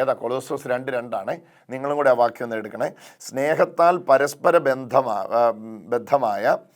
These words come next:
പരസ്പര ബദ്ധമായ നിങ്ങളുടെ ഹൃദയങ്ങൾക്ക് ആശ്വാസവും സുനിശ്ചിതമായ ബോധ്യത്തിൻ്റെ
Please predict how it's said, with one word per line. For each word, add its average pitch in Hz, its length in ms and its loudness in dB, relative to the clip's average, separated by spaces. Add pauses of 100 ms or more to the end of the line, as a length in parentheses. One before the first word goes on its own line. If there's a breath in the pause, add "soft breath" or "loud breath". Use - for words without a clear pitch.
(500 soft breath)
പരസ്പര 143 340 4
ബദ്ധമായ 147 420 2
നിങ്ങളുടെ 156 400 0
ഹൃദയങ്ങൾക്ക് 160 720 -2
ആശ്വാസവും 151 1000 -2
സുനിശ്ചിതമായ 156 1000 -2
ബോധ്യത്തിൻ്റെ 151 1120 -2